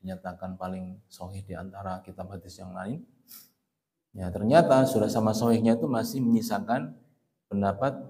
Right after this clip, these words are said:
tidak otomatis sependapat. Ternyata ada tiga pendapat.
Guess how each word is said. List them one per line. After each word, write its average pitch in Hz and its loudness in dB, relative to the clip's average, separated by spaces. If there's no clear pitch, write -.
tidak 107 4
otomatis 104 0
sependapat. 107 6
Ternyata 98 -4
ada 110 6
tiga 98 2
pendapat. 85 -14